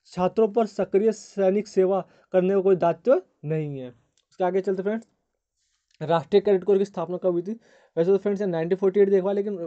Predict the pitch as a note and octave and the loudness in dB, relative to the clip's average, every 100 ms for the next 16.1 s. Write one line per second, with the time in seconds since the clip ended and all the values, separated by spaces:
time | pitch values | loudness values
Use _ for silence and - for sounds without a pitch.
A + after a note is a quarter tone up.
0 | C3+ E3 D3+ E3+ G3 G3 F#3 G3+ G3 F#3+ | -8 -6 0 4 4 4 0 0 0 0
1 | F3+ F#3 E3 E3+ G3+ G3 F3+ F#3 E3+ F#3+ | 0 -2 0 -2 -2 -6 -2 -2 -2 -2
2 | F#3 F3+ G3+ G3 _ - E3+ F3+ G#3+ - | 0 -2 -4 -8 _ -10 -2 0 -2 -6
3 | - - - E3+ F#3 A3+ A3 A3 F#3 F#3 | -20 -20 -4 0 0 0 0 0 0 0
4 | E3+ F#3 F3+ G3+ F#3 F#3 F#3+ - F3+ D#3+ | 0 0 0 0 2 2 2 2 2 2
5 | F3+ F#3+ G3 G3 G3+ G3+ G3+ G3+ G3+ G3+ | 0 0 -4 -4 -2 0 0 -2 -4 -6
6 | A#3 A3+ F3+ E3+ E3+ F3 G3+ F3 F#3+ A3+ | -6 -6 -6 -2 -2 -2 -4 -2 -2 -4
7 | - - - - E3 G3 G#3+ G3+ - _ | -6 -20 -14 -6 -2 0 0 -2 -6 _
8 | _ - F3+ G3+ G#3 F#3+ F3+ - G#3 F3+ | _ -10 -4 0 0 0 -2 0 2 2
9 | G3 A3 G#3 F3+ F#3 F#3+ F#3 F3 F#3+ - | 0 -2 -2 -2 -2 0 0 0 -2 -2
10 | G#3+ F#3 F3+ F3+ G#3 F#3+ F3 F#3+ F#3 F3 | 2 4 4 0 -2 0 0 2 2 2
11 | - D3 C#3 C#3+ C3 _ - - F#3 G#3 | -2 -6 -8 -12 -14 _ -20 -2 0 4
12 | F3+ F#3 G3 G3+ G3+ G#3 G3 G#3 A3 F#3+ | 4 4 2 0 -2 -2 -2 -4 -4 -6
13 | F3+ F3+ A3 G3+ G3 F#3+ G3 F#3+ F3+ G3+ | -4 -2 -2 -4 -4 -4 -4 -4 -4 -4
14 | F3+ E3+ F3+ G3 F3+ E3+ F#3+ F#3 F3+ F#3 | -4 -4 -6 -4 -2 -2 -2 -2 -2 -2
15 | G#3+ E3 - F3 E3+ E3 F3 E3 D#3+ F3 | -4 -4 -4 -2 -2 -2 -4 -4 -4 -6